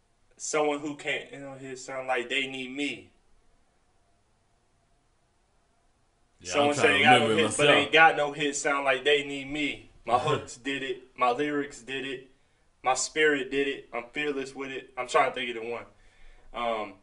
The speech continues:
Speaker 1: but anyways, he was like, "Hey, man," basically he was saying Quentin Miller ain't got no hits. You know what I'm saying? So if he, if he was this fucking good, he would have hits, but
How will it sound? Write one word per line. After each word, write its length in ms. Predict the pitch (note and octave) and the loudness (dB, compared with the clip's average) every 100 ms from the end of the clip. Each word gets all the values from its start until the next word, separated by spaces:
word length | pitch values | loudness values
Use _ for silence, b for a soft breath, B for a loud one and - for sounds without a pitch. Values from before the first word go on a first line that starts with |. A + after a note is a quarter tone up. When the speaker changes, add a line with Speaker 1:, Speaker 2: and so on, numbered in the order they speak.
| _ - | _ 4
Speaker 1:
but 80 | G3 | 6
anyways, 320 | G3 D3+ C#3+ | 8 6 4
he 80 | G#3+ | -2
was 160 | F#3 | 2
like, 180 | D#3 C#3 | 4 6
"Hey, 200 | C#3+ D#3+ | 6 4
man," 340 | D3+ C#3+ C3+ B2+ | 4 0 -2 4
basically 320 | F#3+ G3 F#3+ | 4 4 -2
he 60 | |
was 100 | E3+ | -4
saying 220 | E3+ D#3+ - | 0 0 0
Quentin 200 | F#3+ E3+ | -4 -2
Miller 160 | E3+ D3+ | -2 -2
ain't 100 | C3 | 0
got 140 | C3 | -2
no 100 | - | -4
hits. 400 | - - - - | -8 -10 -12 -12
You 60 | B2+ | -6
know 60 | |
what 60 | B2 | -6
I'm 60 | |
saying? 240 | B2 C3 A#2 | -6 -6 -4
So 260 | - C3 C3 | 0 0 0
if 140 | C#3+ | -2
he, 240 | D#3 C3+ B B B | -4 -8 B B B
if 120 | D3+ D#3+ | -4 -2
he 120 | G#3+ | -2
was 160 | G3+ | -4
this 220 | D#3+ F3 E3+ | 2 2 2
fucking 260 | E3+ D3+ | -4 -4
good, 220 | C#3+ F#3+ | -2 0
he 60 | F3 | 0
would 100 | C#3+ | 0
have 200 | D#3 C#3+ | 2 2
hits, 260 | G3+ F#3 - | 2 2 2
but 360 | C#3+ B2 - | 0 0 -2